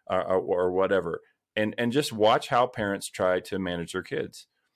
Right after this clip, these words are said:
There's all the normal things you'd see. People grab 'em on the shoulder, you know, and whisper in their ear real intensely, "You better cut that out."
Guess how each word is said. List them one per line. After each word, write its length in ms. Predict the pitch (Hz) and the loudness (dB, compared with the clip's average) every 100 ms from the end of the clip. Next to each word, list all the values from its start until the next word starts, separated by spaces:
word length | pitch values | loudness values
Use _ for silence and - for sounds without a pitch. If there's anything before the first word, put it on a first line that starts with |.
| _ | _
There's 260 | 107 107 104 | 2 4 6
all 180 | 101 113 | 6 8
the 120 | 120 | 6
normal 300 | 113 117 120 | 4 4 2
things 280 | 117 120 113 | 0 -2 -2
you'd 160 | 117 | -4
see. 220 | - 120 104 | -2 -2 0
People 280 | 107 101 | -2 -2
grab 360 | 92 92 95 98 | -2 2 2 4
'em 120 | 107 | 2
on 140 | 107 107 | 2 0
the 80 | |
shoulder, 600 | 101 - 101 101 101 95 - - _ | -2 2 2 4 0 0 -6 -20 _
you 100 | 98 | -4
know, 240 | 95 92 | 0 2
and 180 | 92 85 - | 0 -2 -6
whisper 480 | 85 104 107 113 104 | 0 0 2 2 2
in 80 | |
their 160 | 101 98 | 2 0
ear 220 | 101 101 | 0 2
real 220 | 98 98 95 | 2 2 0
intensely, 480 | - 101 95 101 | -2 -4 -2 -2
"You 160 | 95 104 | -2 -4
better 240 | - 113 | 0 -2
cut 300 | - - 117 | 0 -4 -4
that 200 | - 87 | -6 -4
out." 240 | 101 98 | -2 -2